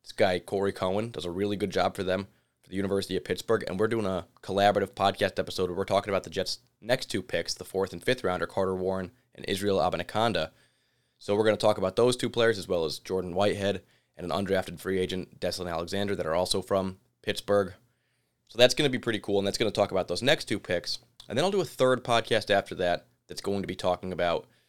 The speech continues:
um, the last guy. It's gonna be Zaire Barnes, the linebacker, the defensive back, Jarek Bernard Converse, and then the tight end, Zach Kuntz. And then I'll do the undrafted free agents in that podcast as well. From there, we're gonna go on to probably schedule release stuff,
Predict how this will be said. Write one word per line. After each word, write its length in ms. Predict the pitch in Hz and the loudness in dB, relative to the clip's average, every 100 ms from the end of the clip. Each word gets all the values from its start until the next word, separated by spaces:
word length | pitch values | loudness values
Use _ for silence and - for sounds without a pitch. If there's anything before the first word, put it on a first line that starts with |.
| _ _ _ | _ _ _
um, 340 | - 76 73 65 _ _ _ _ | -10 -8 -8 -12 _ _ _ _
the 100 | 98 | -2
last 280 | 95 80 - | 0 0 -2
guy. 60 | 69 | -6
It's 100 | - | -8
gonna 120 | 82 | -8
be 80 | 80 | -4
Zaire 280 | 78 73 | -2 -2
Barnes, 400 | 76 90 92 90 | 0 0 0 -2
the 80 | 87 | -4
linebacker, 600 | 85 82 82 80 - 80 - _ _ _ _ | -4 -4 -4 -6 -6 -8 -10 _ _ _ _
the 80 | - | -6
defensive 400 | 80 95 87 87 | -2 -2 -2 -2
back, 220 | 87 85 | -2 0
Jarek 260 | - 90 85 | 0 -2 -2
Bernard 260 | 82 76 82 | -6 -8 -2
Converse, 460 | 104 107 101 101 | 0 2 2 0
and 80 | 87 | -4
then 80 | 85 | -8
the 60 | |
tight 240 | 85 104 101 | 0 2 2
end, 160 | 92 | 2
Zach 260 | 87 80 - | -2 -4 -4
Kuntz. 440 | - 139 131 - - _ _ _ | -4 -2 0 -4 -8 _ _ _
And 120 | 104 | 0
then 80 | 117 | 4
I'll 100 | 113 | 6
do 80 | 110 | 4
the 120 | 104 | 2
undrafted 400 | 85 101 104 - | 0 4 2 0
free 200 | - 104 | -4 0
agents 280 | 98 92 92 | 0 -2 -6
in 100 | 92 | -4
that 200 | 92 90 | -4 -4
podcast 440 | - 90 87 85 - | -4 -6 -4 -6 -6
as 80 | 90 | 2
well. 320 | 127 123 120 _ _ _ _ | 6 6 2 _ _ _ _
From 160 | 107 107 | 0 4
there, 160 | 110 | 6
we're 100 | 101 | 4
gonna 160 | 101 98 | 2 2
go 220 | 98 95 | 2 2
on 180 | 92 92 | 0 -2
to 200 | 98 92 | -4 -4
probably 340 | - 87 85 | -2 -2 -2
schedule 440 | 87 - 101 104 104 | -2 2 2 2 0
release 360 | 101 98 101 | 0 0 0
stuff, 420 | - - 98 - | 0 2 0 0